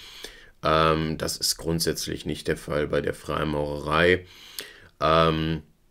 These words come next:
und, ähm, auch die Freimaurerei verfolgt unter anderem die Ideale der Aufklärung nach Immanuel Kant. Da heißt es, "Sapere aude",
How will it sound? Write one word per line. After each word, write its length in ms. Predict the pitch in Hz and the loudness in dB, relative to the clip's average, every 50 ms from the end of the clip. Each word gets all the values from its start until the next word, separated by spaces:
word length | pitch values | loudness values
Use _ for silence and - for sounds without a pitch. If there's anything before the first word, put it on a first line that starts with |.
| _ _ _ _ _ _ _ _ _ _ - - - _ | _ _ _ _ _ _ _ _ _ _ -16 -16 -10 _
und, 400 | 82 78 80 80 80 80 - - - | -6 -4 -4 -4 -4 -6 -8 -6 -4
ähm, 380 | 73 78 78 78 76 76 73 - - | -2 -2 -2 -2 -4 -6 -8 -8 -6
auch 480 | 71 78 80 80 76 - - - - - - - _ _ _ _ _ _ - - - - - - - - _ _ _ _ _ - - _ - _ - - - _ _ - - - - - - | -2 0 0 0 -2 -4 -10 -14 -14 -16 -16 -16 _ _ _ _ _ _ -20 -20 -20 -20 -20 -20 -20 -20 _ _ _ _ _ -20 -20 _ -20 _ -20 -20 -20 _ _ -20 -20 -20 -18 -12 -10
die 60 | 82 | -10
Freimaurerei 760 | 82 - 87 85 92 101 98 90 85 85 80 78 80 85 87 87 | -6 0 2 4 4 4 4 2 2 2 2 2 2 2 2 0
verfolgt 640 | - - 85 82 - 87 82 82 80 - - - | 0 -4 -8 -6 0 2 2 2 2 0 -4 -4
unter 400 | 90 92 98 - 95 78 - - | -2 -2 -2 -2 -2 -4 -2 -2
anderem 640 | 78 78 78 76 76 76 76 76 76 76 76 76 | -4 -4 -2 -4 -4 -2 -2 -2 -2 -2 -4 -4
die 180 | 80 78 73 78 | -6 -6 -4 -4
Ideale 480 | 76 78 73 73 73 76 78 78 78 73 | -4 -2 -2 0 0 0 0 -2 -2 -2
der 160 | 80 78 - | -2 -4 0
Aufklärung 920 | 90 90 95 - - - - 87 82 82 82 80 78 78 78 80 76 - - | 2 0 0 0 -6 -2 0 2 4 4 4 4 2 0 0 0 -4 -6 -6
nach 160 | 76 73 - | -8 -6 -4
Immanuel 640 | - 82 82 76 78 78 78 78 76 73 73 76 - | -4 -4 -2 0 0 0 0 0 0 -2 -2 -4 -6
Kant. 440 | - - 90 95 101 101 - - - - - - - - - _ | -4 -2 0 0 0 -2 -4 -8 -14 -20 -20 -20 -20 -20 -10 _
Da 140 | - 69 76 | -4 0 2
heißt 360 | 82 80 78 76 - - - | 4 4 4 4 2 -2 -4
es, 140 | 76 71 - | -4 -4 -4
"Sapere 1000 | - 60 73 76 73 73 73 73 85 - - - - 82 82 76 78 73 69 - 80 | -6 -4 -6 -4 -4 -2 0 0 0 -2 -2 2 4 4 4 4 2 0 -2 2 2
aude", 480 | 85 95 107 110 107 101 95 92 87 | 4 4 4 4 4 2 2 2 -2